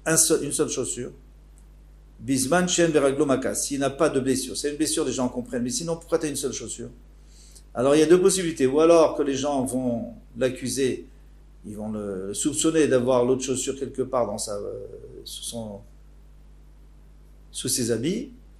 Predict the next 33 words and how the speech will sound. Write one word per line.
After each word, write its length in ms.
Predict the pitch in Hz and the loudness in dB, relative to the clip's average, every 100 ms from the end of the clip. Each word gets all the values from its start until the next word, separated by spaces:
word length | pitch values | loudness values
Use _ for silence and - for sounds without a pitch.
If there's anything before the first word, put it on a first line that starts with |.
| - - - - - - - | -20 -20 -20 -20 -20 -20 -14
Ou 120 | - 127 | -2 6
alors, 280 | 170 196 | 10 12
une 120 | 156 156 | 10 6
deuxième 240 | 180 190 | 4 6
raison 220 | 165 165 | 4 2
qu'on 160 | - 151 | -2 -4
verra 160 | 135 | 0
dans 80 | 139 | 0
la 80 | 135 | 0
Gemara, 480 | 135 170 208 185 170 | 2 6 8 8 6
c'est 240 | 170 165 | 4 0
que 80 | 165 | 0
les 60 | 147 | 2
gens 140 | 165 | 4
vont 100 | 165 | 2
se 120 | 160 | 0
moquer 200 | 165 180 | 0 0
de 40 | 180 | 0
lui. 400 | 202 165 131 - - | 0 -2 -4 -12 -8
T'as 100 | - | -2
une 80 | 147 | 0
seule 160 | - 160 | 2 0
chaussure, 380 | 160 147 165 139 | -2 -4 -2 0
alors 120 | 143 | 0
il 60 | |
va 100 | 143 | 0
même 180 | 160 190 | 0 4
enlever 240 | 196 175 170 | 4 6 6
l'autre, 280 | 175 190 - | 4 2 -2
il 80 | |
va 80 | 135 | 0
la 80 | 123 | 0
porter. 280 | 110 101 | 0 -12